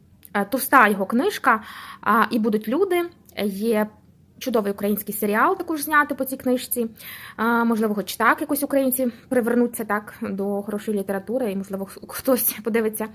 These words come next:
е, серіал спочатку і потім прочитає книжку. А "Біль і гнів", наскільки я знаю, от тут пише книжка перша, але це є продовження, ем, "І будуть люди", мабуть, е,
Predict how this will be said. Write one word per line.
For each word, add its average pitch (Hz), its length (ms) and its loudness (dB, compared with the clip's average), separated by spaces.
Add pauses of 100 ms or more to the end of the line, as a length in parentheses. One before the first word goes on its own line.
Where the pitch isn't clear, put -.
(520)
е, 202 140 2
серіал 240 320 4
спочатку 214 540 0
і 214 60 0
потім 208 220 -4
прочитає - 360 0
книжку. 277 460 -2 (920)
А 220 200 2
"Біль 269 260 0
і 240 120 -2
гнів", 311 380 -2 (260)
наскільки 277 340 0
я 240 240 4
знаю, 254 540 2
от 190 120 -8
тут 214 160 -8
пише 214 200 -6
книжка 214 300 -2
перша, 320 480 4
але 214 260 2
це 269 180 2
є 240 160 4
продовження, 208 880 2 (320)
ем, 202 960 0 (340)
"І 220 60 -2
будуть 214 260 2
люди", 262 340 2 (380)
мабуть, 220 500 0
е, 208 380 0